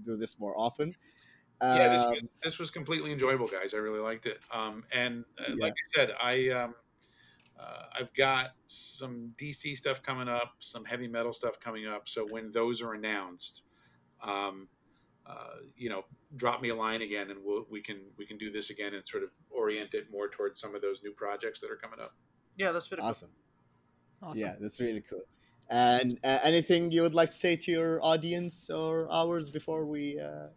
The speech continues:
Speaker 1: like, uh, <laughs> hang up?
Speaker 2: Uh, I, I just, you know, I appreciate everybody,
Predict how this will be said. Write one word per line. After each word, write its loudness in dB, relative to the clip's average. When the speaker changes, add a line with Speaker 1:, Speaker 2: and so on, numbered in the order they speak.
Speaker 1:
like, -6
uh, -10
<laughs> -20
hang 4
up? 0
Speaker 2:
Uh, 4
I, 2
I 6
just, -4
you -6
know, -8
I -8
appreciate -4
everybody, -2